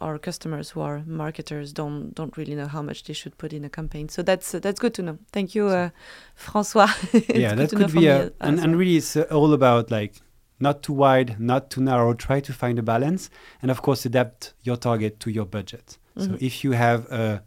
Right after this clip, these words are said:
Speaker 2: twenty thousand K budget, for example, twenty K budget, sorry, yeah, don't go for five million people. You will just scratch the surface, and that's not, that, that's not gonna be enough.
Speaker 1: Okay. Okay.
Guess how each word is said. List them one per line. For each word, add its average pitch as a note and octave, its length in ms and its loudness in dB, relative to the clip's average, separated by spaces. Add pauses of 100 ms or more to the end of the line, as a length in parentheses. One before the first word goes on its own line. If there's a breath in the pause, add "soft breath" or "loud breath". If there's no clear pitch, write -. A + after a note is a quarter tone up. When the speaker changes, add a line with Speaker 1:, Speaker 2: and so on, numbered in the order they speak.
(320 soft breath)
Speaker 2:
twenty A#2+ 320 -4
thousand G#2+ 420 0
K G#2+ 160 -4
budget, B2+ 400 0
for A#2 160 -4
example, A2+ 400 -4
twenty A#2 340 -4
K B2 220 -4
budget, C#3 320 -2
sorry, D3+ 300 -2 (460 loud breath)
yeah, G2+ 200 -6
don't B2 220 0
go B2+ 140 2
for A2+ 240 0
five A2+ 340 -2
million G#2+ 300 0
people. G#2 420 -6
You G#2+ 160 -6
will G#2+ 140 0
just G#2 420 -6
scratch - 400 -4
the A#2+ 80 -6
surface, D3+ 640 -2 (380 loud breath)
and A2 100 -4
that's A2+ 300 -4
not, G#2+ 340 -2
that, A2 280 -8
that's - 200 -12
not F#2+ 140 -4
gonna G2 160 -6
be G2 140 -12
enough. G#2 280 -20 (140)
Speaker 1:
Okay. F#3 300 -6 (240)
Okay. C4 300 -2